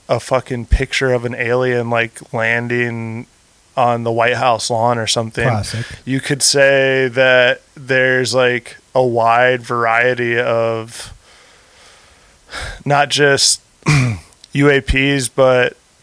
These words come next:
Speaker 1: alien contact. Some of this stuff could,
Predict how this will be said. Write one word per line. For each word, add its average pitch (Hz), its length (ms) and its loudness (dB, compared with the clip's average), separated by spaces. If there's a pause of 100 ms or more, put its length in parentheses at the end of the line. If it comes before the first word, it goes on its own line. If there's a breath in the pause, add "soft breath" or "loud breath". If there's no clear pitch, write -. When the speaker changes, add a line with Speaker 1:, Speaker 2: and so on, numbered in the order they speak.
Speaker 1:
alien 135 460 2
contact. 127 1000 0 (540 loud breath)
Some 156 260 2
of 170 60 2
this 165 160 4
stuff 151 340 2
could, 139 420 0